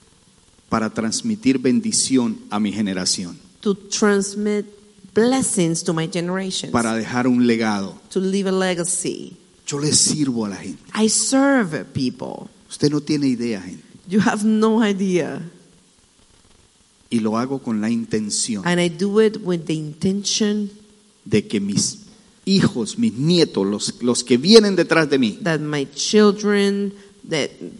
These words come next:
Speaker 2: they're my grandchildren and whoever is coming
Speaker 1: cosechen lo
Speaker 2: afterward
Speaker 1: que yo estoy sembrando.
Speaker 2: will be able to reap what I'm planting.
Speaker 1: Por eso yo siembro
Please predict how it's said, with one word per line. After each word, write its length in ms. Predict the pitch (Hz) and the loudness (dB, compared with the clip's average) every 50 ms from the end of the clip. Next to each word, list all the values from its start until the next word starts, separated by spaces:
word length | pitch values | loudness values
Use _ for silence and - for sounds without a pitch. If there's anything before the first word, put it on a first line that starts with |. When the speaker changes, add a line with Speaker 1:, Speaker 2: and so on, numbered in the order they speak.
| - - - - | -16 -14 -6 2
Speaker 2:
they're 140 | 170 160 147 - | 4 4 4 4
my 180 | 143 160 156 | 2 0 0
grandchildren 960 | 156 - - 196 202 208 214 214 208 - - 220 202 196 190 196 202 202 196 190 | 0 2 2 4 4 4 4 0 -2 -2 -2 0 -2 -2 -2 -2 -2 -2 0 0
and 140 | 165 156 - | -2 -4 -4
whoever 380 | 175 170 180 180 180 - 135 | -2 -2 0 0 4 6 6
is 160 | 135 127 - - | 6 6 6 6
coming 240 | 202 185 180 175 | 8 10 10 10
Speaker 1:
cosechen 280 | 170 170 - - 160 143 | 8 8 8 8 8 10
lo 80 | 143 135 | 8 8
Speaker 2:
afterward 80 | 135 139 | 8 8
Speaker 1:
que 100 | 131 127 | 8 8
yo 100 | 131 139 | 8 8
estoy 260 | 127 - - 135 127 | 6 6 6 6 6
sembrando. 400 | - - 117 110 101 98 92 185 | 6 4 2 2 2 0 2 2
Speaker 2:
will 80 | 185 180 | 2 2
be 120 | 190 190 | 2 2
able 160 | 202 196 202 | 2 2 2
to 200 | 196 196 - 208 | 0 0 0 -2
reap 500 | 196 180 175 208 262 294 285 202 160 123 120 | -2 -2 -2 -2 0 0 0 0 -2 -4 -4
what 140 | 147 143 139 | -4 -4 -4
I'm 140 | 151 156 147 | -4 -6 -8
planting. 640 | - 170 156 139 127 131 - - 123 101 82 85 - | -8 -8 -8 -6 -8 -8 -8 -10 -10 -10 -10 -14 -10
Speaker 1:
Por 120 | - 123 135 | -6 -2 0
eso 180 | 143 - 180 | 2 6 8
yo 140 | 165 165 165 | 8 8 8
siembro 420 | - - 156 151 151 143 131 139 | 8 6 4 4 4 4 4 4